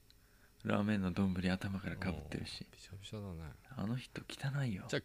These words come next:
Speaker 2: 今日、
Speaker 1: ベタベタなんだよ。
Speaker 2: 今日気づいたのよ。芋フライを腰に刺してんの。
Speaker 1: 武士だよ、武士。
Speaker 2: トイレ、そう、トイレのおしっこするとこの上に佐野丸くんがいてさ。<laughs>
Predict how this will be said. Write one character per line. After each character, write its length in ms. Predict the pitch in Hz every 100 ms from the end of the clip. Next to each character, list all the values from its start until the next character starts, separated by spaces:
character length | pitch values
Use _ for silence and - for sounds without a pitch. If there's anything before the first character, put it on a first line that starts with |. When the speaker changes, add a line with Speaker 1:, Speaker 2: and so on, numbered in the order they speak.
| -
Speaker 2:
今 160 | 262
日、 60 | 254
Speaker 1:
ベ 100 | -
タ 140 | 165
ベ 80 | 147
タ 100 | 143
な 60 | 131
ん 20 |
だ 60 | 269
よ。 40 |
Speaker 2:
今 60 | 294
日 40 | -
気 100 | 123
づ 160 | 101 107
い 60 |
た 160 | 85 73
の 80 | 65
よ。 220 | 67 - - - - - - - -
芋 260 | 95 95 85
フ 140 | 90
ラ 140 | 82 73
イ 80 | 65
を 200 | 65 62 - - - -
腰 280 | - 90 87
に 60 | 80
刺 200 | 78 -
し 40 |
て 100 | -
ん 20 | 65
の。 60 | 69 - - - - - -
Speaker 1:
武 100 | 110
士 200 | - 95
だ 100 | 104
よ、 60 | -
武 120 | 101
士。 160 | - -
Speaker 2:
ト 100 | 226
イ 80 |
レ、 200 | 180 127 - - - - -
そ 120 | 95
う、 40 | -
ト 180 | 196 220
イ 60 |
レ 120 | 139
の 460 | 95 92 85 78 73 - - -
お 80 | 123
し 80 | -
っ 20 |
こ 120 | 180
す 100 | 156
る 80 | 113
と 120 | 90
こ 100 | 82
の 80 | 80
上 140 | 92 87
に 80 | 76
佐 120 | 92
野 160 | 90 90
丸 220 | 90 87
く 120 | -
ん 20 |
が 160 | 78 76
い 60 |
て 120 | - -
さ。 140 | 80 69 - - - - - - - - - - - - -
<laughs> 40 | -